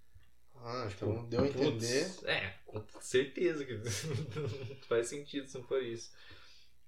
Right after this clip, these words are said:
Speaker 2: É, e tem uma hora que, no, mais perto do final, que um cara sai na mão com o lobisomem.
Speaker 1: Eu me lembro disso.
Speaker 2: Mas essa cena é, tipo,
Speaker 1: Boa.
Speaker 2: é mais pra um, é boba, mas é um, um meio cômico,
Speaker 1: Legal,
Speaker 2: assim.
Speaker 1: legal.
Speaker 2: Só que
Speaker 1: Tem
Speaker 2: o
Speaker 1: que
Speaker 2: cara
Speaker 1: ter um cara saindo na mão com o lobisomem, um filme do lobisomem,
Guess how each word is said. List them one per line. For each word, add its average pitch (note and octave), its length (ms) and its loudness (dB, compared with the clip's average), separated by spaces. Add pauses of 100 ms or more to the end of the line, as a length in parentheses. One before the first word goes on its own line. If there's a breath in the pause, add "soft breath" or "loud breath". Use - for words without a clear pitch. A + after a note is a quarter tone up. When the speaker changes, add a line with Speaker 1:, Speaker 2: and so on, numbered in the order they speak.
Speaker 2:
É, G2 560 8
e F#2+ 80 2
tem B2+ 140 4
uma C#3 100 8
hora C3+ 340 8
que, A2 220 -2
no, F#2+ 280 -2
mais G#2+ 280 2
perto G#2+ 240 6
do - 80 -10
final, G#2 340 2
que A2+ 60 -6
um G#2+ 60 -4
cara G#2+ 320 2
sai G#2 280 0
na G#2 140 2
mão F#2+ 320 6
com - 140 -6
o E2 140 -8 (200)
lobisomem. F#2+ 560 0
Speaker 1:
Eu B2+ 60 -6
me B2+ 80 -2
lembro A#2+ 280 0
disso. G2 280 -6
Speaker 2:
Mas G#2 260 4
essa A2+ 220 6
cena B2+ 260 6
é, D3+ 220 8
tipo, A2 100 -4
Speaker 1:
Boa. C3+ 140 10
Speaker 2:
é - 20 6
mais C#3+ 240 8
pra C#3+ 140 -4
um, B2+ 300 -8
é C#3+ 200 4
boba, C#3+ 320 10
mas C#3+ 160 4
é C#3+ 80 2
um, C#3 240 -4
um B2+ 60 -4
meio C3 300 6 (180)
cômico, A2 420 8
Speaker 1:
Legal, G2+ 160 2
Speaker 2:
assim. G2 100 2
Speaker 1:
legal. G2+ 260 -4 (140)
Speaker 2:
Só D3 120 2
que C#3+ 60 0
Speaker 1:
Tem A#3 100 4
Speaker 2:
o - 20 6
Speaker 1:
que D3+ 60 6
Speaker 2:
cara E3 100 10
Speaker 1:
ter D3+ 60 8
um - 20 4
cara C#3 200 6
saindo B2 240 2
na A#2+ 80 2
mão A#2 180 2
com B2 60 -6
o C3 60 0
lobisomem, A#2 440 0
um D#3 40 -2
filme A#2+ 220 -6
do A#2 60 -4
lobisomem, G#2 360 -2